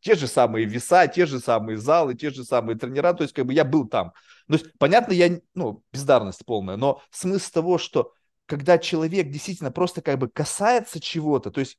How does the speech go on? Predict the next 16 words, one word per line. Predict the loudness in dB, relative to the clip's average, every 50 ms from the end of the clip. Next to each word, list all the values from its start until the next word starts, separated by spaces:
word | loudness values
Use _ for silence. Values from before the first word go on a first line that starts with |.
| _
уровень | -6 -4 -2 -2 -2 -2 -2 -2
его | -2 -2 0
коммитмента, | 0 -2 -2 -2 -2 -4 -4 -4 -4 -4 -4 -4 -4 -4 -4 -4 -8 _ _ _ _ _ _ _ _ _ _ _ _ _ _ _ _ _ _ 0
он, | 0 2 2 2
как | 2 2 2 2 0
бы, | -2 -2 -2 -4 _ _ _ _ _
не | -14 -10 -6 -4 -4 -4
делает | -4 -4 -4 0 2 4 6 6 6 4 2 0
из | -2 0 0
этого, | 0 0 0 -4 -10 -10 -10 -10
не, | -8 -8 -6 -6 -6 -6 -6 -6 -6 -6
не | -4 -2 -2
накладывает | -2 -2 0 2 4 4 4 4 2 0 0 0 -2
на | -4 -6
него | -4 -2 2 2 2
отпечаток. | 2 2 _ -12 -10 -2 0 2 2 2 0 -6 -12 -14 -18